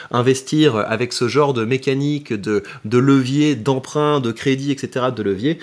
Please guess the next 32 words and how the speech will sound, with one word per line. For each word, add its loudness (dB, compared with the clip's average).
c'est -4
quelque -2
chose 0
que -10
je -2
déconseille, -2
mais 0
j'ai 0
envie 0
de -4
le -2
tester 0
pour 4
voir 4
si -4
ça -2
marche, -2
et -12
puis -6
je -12
partage -4
ça 0
avec -2
vous, -6
comme -10
ça, -4
bah, -8
si -12
ça -4
vous -4
intéresse, -6
vous, 2